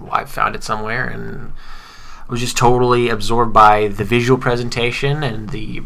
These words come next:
personal recollections. I'm not a hundred percent where they came from. I assume they're probably written somewhere, past interviews, or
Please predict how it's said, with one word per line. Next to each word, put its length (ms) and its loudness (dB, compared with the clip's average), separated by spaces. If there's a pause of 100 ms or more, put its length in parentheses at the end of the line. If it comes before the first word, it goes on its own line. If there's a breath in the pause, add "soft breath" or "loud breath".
(140)
personal 380 2
recollections. 800 0
I'm 80 -4
not 260 0 (120)
a 40 -2
hundred 200 0
percent 200 -4
where 100 -4
they 120 -6
came 240 -2
from. 320 0
I 80 0
assume 500 0 (580 soft breath)
they're 120 0
probably 400 4
written 340 -4
somewhere, 580 -2
past 380 -8
interviews, 640 -6
or 300 -6